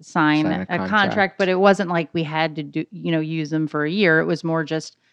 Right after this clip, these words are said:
Speaker 1: you know, "Here's how we operate." I would recommend, though, I think that's something I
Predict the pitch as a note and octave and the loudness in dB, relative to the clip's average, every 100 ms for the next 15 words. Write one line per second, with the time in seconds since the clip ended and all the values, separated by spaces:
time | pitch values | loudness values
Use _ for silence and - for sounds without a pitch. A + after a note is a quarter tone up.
0 | _ - E3 D3+ F3 D#3 D#3+ D3+ D3+ D#3+ | _ -10 -6 -2 -2 0 0 0 0 0
1 | E3+ G3+ A#3+ D4 D4 - _ _ _ _ | 0 0 2 2 0 -6 _ _ _ _
2 | _ G#3+ E4+ A4 A4 A3 F#3+ - G3 D#3+ | _ 4 6 6 4 4 4 2 0 0
3 | E3 F#3 G#3 F#3 E3+ F#3 F3 D#3+ - F#3 | 2 4 4 2 0 -2 0 0 -2 -4
4 | F#3 E3+ E3 | 0 0 0